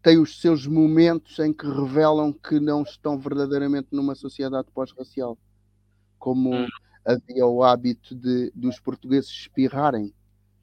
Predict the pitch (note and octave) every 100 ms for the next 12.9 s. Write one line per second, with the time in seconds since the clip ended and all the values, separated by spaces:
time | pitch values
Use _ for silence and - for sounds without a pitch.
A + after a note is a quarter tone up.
0 | _ B2 A#2+ A#2 A2+ A#2+ A#2+ A2+ - A#2+
1 | A2 A#2+ A#2 - G#2+ _ _ _ _ _
2 | _ _ _ _ _ _ _ G#2+ G#2+ -
3 | - _ A2+ A2 - A#2 A#2 A#2 - -
4 | A#2+ A#2 A#2+ A#2 A2 - A2+ A2+ A2 A#2+
5 | A#2+ A#2 A#2+ A2+ A2+ - C#3 B2 - _
6 | _ _ _ _ _ _ - A2+ A#2 -
7 | A#2+ A#2+ A#2 A#2+ A#2 A2+ B2 A#2+ A#2 A2+
8 | A2 G#2+ - - G#2+ - A2 G#2+ _ A#2
9 | A#2 - _ _ _ _ _ _ _ _
10 | _ - A#2 A#2+ A#2 A#2 A2+ A#2+ A#2 A#2
11 | - A#2+ C3 B2 - B2 B2+ B2 A2+ A2+
12 | A#2+ B2 A2+ A#2 A#2+ A#2 A2+ A2+